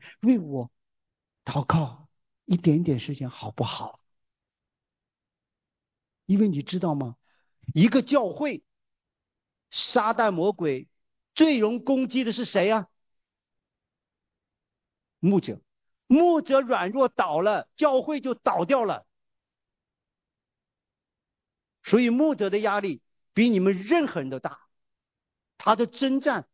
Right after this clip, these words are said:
比你们任何人都强。所以我也知道这个软弱，我是很软弱的人。当时在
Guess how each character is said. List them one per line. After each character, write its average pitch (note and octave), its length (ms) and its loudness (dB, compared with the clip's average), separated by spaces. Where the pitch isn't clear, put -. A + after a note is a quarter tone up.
比 B3 140 4
你 G#3 100 0
们 F#3+ 180 0
任 C#4 220 0
何 D#3+ 60 -4
人 E3+ 100 -4
都 - 120 -6
强。 - 280 -20
所 - 180 2
以 A3+ 60 4
我 F3 120 4
也 F#3+ 120 2
知 G3+ 160 -12
道 G3+ 100 0
这 F#3+ 100 -6
个 F3+ 80 -2
软 A2 240 -8
弱， A2 200 -4
我 C3 160 2
是 C4+ 120 0
很 G#3+ 200 -2
软 A#2+ 180 -2
弱 C#3 100 0
的 C#3 120 -4
人。 C3 160 -4
当 G3 200 0
时 G3+ 140 -6
在 F#3+ 240 0